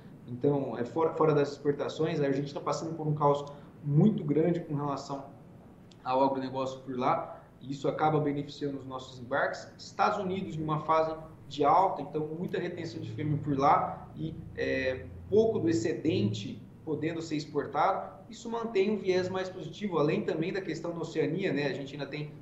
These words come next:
todo um receio com relação a, a critérios sanitários, enfim, que a gente ainda tem que confirmar, tem muitos pontos que merecem aí destaque, e isso mantém o viés positivo.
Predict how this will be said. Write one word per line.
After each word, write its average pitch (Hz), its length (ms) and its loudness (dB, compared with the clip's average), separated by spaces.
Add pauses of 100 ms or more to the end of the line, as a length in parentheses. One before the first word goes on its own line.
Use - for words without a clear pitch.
(220)
todo 208 180 6
um 208 60 2
receio 190 560 -2
com 160 80 -10
relação 151 500 -4
a, 135 40 -2 (100)
a 131 220 -4 (180)
critérios 160 360 2
sanitários, 156 540 0 (240)
enfim, 135 180 -12 (380)
que - 80 -6
a 139 40 2
gente 156 200 0
ainda 165 140 0
tem 185 300 -2
que - 60 -14
confirmar, 151 500 0
tem 160 80 -2
muitos 165 240 0
pontos 165 340 -8
que - 100 -18 (240)
merecem 147 560 0
aí 135 100 -10
destaque, - 420 -8
e - 20 -10
isso 208 180 -14
mantém 233 340 -4
o 214 40 -2
viés 220 220 4
positivo. 220 540 -6